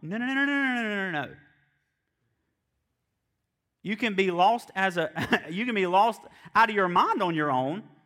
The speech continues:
but you cannot live in this without this. Y'all real quiet. <clears throat>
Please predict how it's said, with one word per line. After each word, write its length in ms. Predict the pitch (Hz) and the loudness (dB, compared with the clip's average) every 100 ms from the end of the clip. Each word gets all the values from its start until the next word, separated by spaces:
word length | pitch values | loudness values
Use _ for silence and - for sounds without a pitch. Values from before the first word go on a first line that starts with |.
| _ _ _ _ _ _ | _ _ _ _ _ _
but 220 | 170 170 | -2 0
you 100 | 277 | -2
cannot 560 | 311 240 190 202 285 214 | -4 -4 2 4 4 2
live 260 | 233 285 196 | -2 -4 -4
in 280 | 196 185 | -4 -4
this 340 | 190 285 185 - | -2 -2 -4 -4
without 460 | 170 170 156 123 | -2 2 2 2
this. 560 | 139 156 104 - - - _ _ _ _ _ _ _ _ _ _ _ _ _ _ _ _ _ _ _ _ _ _ _ _ _ _ _ _ _ _ | -2 -2 -2 -12 -18 -20 _ _ _ _ _ _ _ _ _ _ _ _ _ _ _ _ _ _ _ _ _ _ _ _ _ _ _ _ _ _
Y'all 100 | - | -16
real 200 | 139 214 | -12 -12
quiet. 1900 | - 403 427 415 - _ _ - - - - - - - 170 202 190 147 | -12 -14 -14 -16 -18 _ _ -20 -20 -20 -20 -20 -20 -10 -6 -2 2 2
<clears throat> 0 | 107 | 0